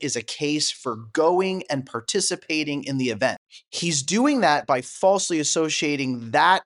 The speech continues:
action with compassion, so he gets to talk about compassion, which is a part of the story. The elder brother is confronted with,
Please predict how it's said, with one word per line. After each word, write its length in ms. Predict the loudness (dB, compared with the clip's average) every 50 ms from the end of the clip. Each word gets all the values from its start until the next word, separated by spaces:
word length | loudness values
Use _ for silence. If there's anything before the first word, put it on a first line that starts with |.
| _ -2
action 560 | 0 0 -2 -2 -4 -6 -4 -4 -4 -6 -4
with 200 | -6 -8 -8 _
compassion, 840 | -8 -8 -8 -4 0 2 2 2 2 0 -2 -6 -6 -8 -8 -10 -12 -12 -16 -20 -14
so 220 | _ -2 -2 -2 -2
he 160 | -2 -6 -6
gets 340 | 0 2 2 2 2 -4 -6
to 120 | -6 -6
talk 420 | -4 0 2 2 2 2 0 -2 -4
about 360 | -4 0 4 4 4 2 0 -6
compassion, 760 | -10 -10 -4 0 2 2 2 2 0 -2 -4 -4 -6 -8 -12 -20 -20 _ _
which 420 | -2 2 4 4 4 4 0 -2 0
is 540 | 0 2 4 4 6 4 4 2 0 -4 -2 -2
a 80 | -4
part 380 | -4 0 2 4 4 4 4 2 _
of 220 | 4 4 4 4
the 100 | 2 -4
story. 380 | -2 2 4 4 4 4 2 -2 _ _
The 120 | 2 4
elder 240 | 4 4 4 2 0
brother 320 | 4 4 4 4 4 -2
is 200 | -2 -4 -4 -4
confronted 800 | -4 -6 -4 -4 -4 -4 -2 0 0 0 0 0 -4 -4 -4 -2
with, 260 | -2 -2 -2 -4 -6